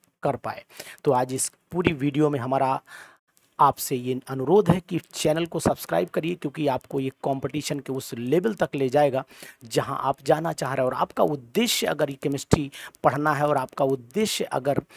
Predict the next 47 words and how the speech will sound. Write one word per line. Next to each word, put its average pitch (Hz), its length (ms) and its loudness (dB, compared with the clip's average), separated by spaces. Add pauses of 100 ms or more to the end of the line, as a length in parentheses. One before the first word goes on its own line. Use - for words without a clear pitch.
(680)
chemistry - 400 0
में 139 200 -2
अच्छी 139 460 -4 (320)
पकड़ - 260 4
बनाना 139 360 2
है, 135 120 -4
तो 143 120 -8
फिर - 160 -2
हमारे 127 260 -4
साथ - 280 4
जुड़ 143 280 -2
जाइए। 143 280 4
हम 147 200 -2
आपको 135 260 -4
सिखाएंगे 160 540 0
कि 143 140 -8
कैसे 135 340 -2
chemistry 131 400 -4
में 131 100 -6
पकड़ 139 300 -4
बनाई 123 280 -4
जाती 123 320 -6
है, 110 100 -10 (380)
ये 143 120 -2
आपको - 400 -6
इस - 240 -6
video 131 320 -2
के - 120 -6
माध्यम 117 400 -8
से। - 140 -6
आप 160 220 2
जानते 143 360 -2
हो, 175 60 0
पहले 156 280 -2
मैं 190 120 0
reaction 147 560 0
बताता 151 400 -2
हूँ 151 120 -2
कि - 120 0
आखिरकार 139 520 0
reaction 135 480 -6 (200)
क्या 120 140 -2
चल 117 220 -8
रही 110 220 -12
होगी। 110 280 -12 (460)
देखिए, 185 260 2
ये 170 260 -4